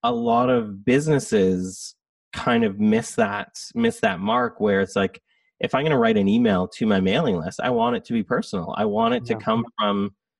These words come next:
Speaker 1: something that isn't no reply at my domain name. Like, that to me, like, I wanna foster an actual conversation with the
Speaker 2: Yeah.
Speaker 1: people who are paying attention to me. And I think that email can do that. Like, I,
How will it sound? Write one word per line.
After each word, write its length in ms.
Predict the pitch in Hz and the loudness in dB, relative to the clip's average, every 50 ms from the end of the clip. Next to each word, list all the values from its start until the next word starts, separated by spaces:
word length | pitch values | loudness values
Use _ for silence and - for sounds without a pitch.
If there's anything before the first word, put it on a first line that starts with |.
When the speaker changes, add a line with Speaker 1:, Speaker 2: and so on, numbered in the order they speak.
| _ _ _ _ _ _ _ _ _ | _ _ _ _ _ _ _ _ _
Speaker 1:
something 400 | - - - 117 117 - 127 120 | -6 -2 0 0 0 2 2 2
that 140 | 113 104 - | 2 2 2
isn't 400 | - - 113 113 110 101 95 - | 0 0 2 2 0 0 0 0
no 300 | 107 104 104 101 104 104 104 | 2 2 4 4 4 4 4
reply 640 | 107 104 101 - - 107 101 104 104 95 92 95 90 - | 2 0 0 0 0 2 2 2 2 2 0 0 -2 -2
at 340 | - 95 95 95 101 - - | -2 -2 -2 -2 -4 -4 -4
my 120 | 107 101 98 | -2 0 0
domain 440 | 95 98 95 92 95 101 120 123 113 | 0 0 -2 0 0 0 0 0 -2
name. 340 | 95 85 85 92 95 95 - | -2 -2 -2 -2 -4 -2 -2
Like, 140 | 110 98 - | -4 -2 0
that 220 | - 104 107 104 | 0 0 0 0
to 120 | - - 101 | -2 -4 -2
me, 280 | 101 98 95 95 95 | -2 -2 -2 -2 -4
like, 380 | 95 - - - - - - - - - | -4 -6 -10 -14 -14 -14 -10 -10 -8 -4
I 20 | |
wanna 200 | - 135 139 - - - - | -2 -2 -2 -2 -4 -2 0
foster 600 | 120 107 107 117 - - - 117 107 101 95 - - | 2 2 2 2 0 0 2 2 4 2 2 0 -2
an 120 | 98 98 | -2 -2
actual 360 | 95 90 87 - - 107 95 | -2 -2 -4 -4 -4 -4 -4
conversation 1080 | - - - 107 104 98 92 92 92 - 233 233 - - - 95 87 87 87 87 95 - - | -2 -2 0 0 2 2 0 -2 0 0 0 0 2 0 0 -2 -4 -4 -6 -10 -12 -12 -8
with 200 | 107 110 107 101 | -2 -2 -2 0
the 60 | 110 107 | 0 -4
Speaker 2:
Yeah. 60 | 101 | -2
Speaker 1:
people 240 | 101 120 120 - - _ _ _ | 0 0 0 0 -2 _ _ _
who 60 | 107 101 | -6 -6
are 40 | 95 | -4
paying 240 | - 104 101 95 | -2 -2 0 0
attention 420 | 90 - - 160 294 - - 110 - | -2 -2 -2 -2 -2 -4 -4 -8 -8
to 100 | - - 90 | -6 -6 -4
me. 260 | 87 82 82 95 - _ _ - - - - _ - | -4 -4 -6 -10 -12 _ _ -20 -20 -20 -14 _ -2
And 100 | - 143 | 0 2
I 20 | 165 | 2
think 120 | 180 202 | 2 2
that 220 | 202 170 - - | 0 0 0 2
email 340 | - 120 127 147 147 - - | 2 4 4 4 4 2 0
can 160 | - - 220 101 | 0 0 0 0
do 140 | 110 135 214 | 0 0 -2
that. 260 | - - - 90 - - | -2 -4 -4 -6 -6 -6
Like, 140 | - - - | -4 -2 0
I, 100 | 233 | 0